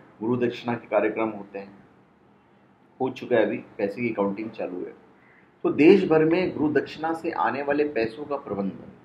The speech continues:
आरएसएस का व्यवस्था विभाग करता है और इस विभाग की तरफ से आरएसएस की दूसरी इकाइयों के खर्चे बांटे जाते हैं।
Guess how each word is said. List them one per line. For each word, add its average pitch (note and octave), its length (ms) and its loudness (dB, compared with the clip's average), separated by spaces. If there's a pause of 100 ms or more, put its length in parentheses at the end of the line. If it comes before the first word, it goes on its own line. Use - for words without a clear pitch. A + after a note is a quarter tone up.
(840)
आरएसएस D3 460 4
का D3 140 -2
व्यवस्था A#2+ 420 2
विभाग B2 380 -2
करता B2+ 260 -8
है - 140 -10
और C3+ 220 2
इस E3 160 0
विभाग C3+ 360 2
की E3 80 -4
तरफ C3 240 -4
से - 220 -18 (580)
आरएसएस C#3 420 4
की - 120 -8
दूसरी B2+ 320 -4
इकाइयों C3+ 320 -2
के C#3+ 100 -6
खर्चे - 340 -10
बांटे E2+ 300 -6
जाते D2+ 260 -16
हैं। - 180 -20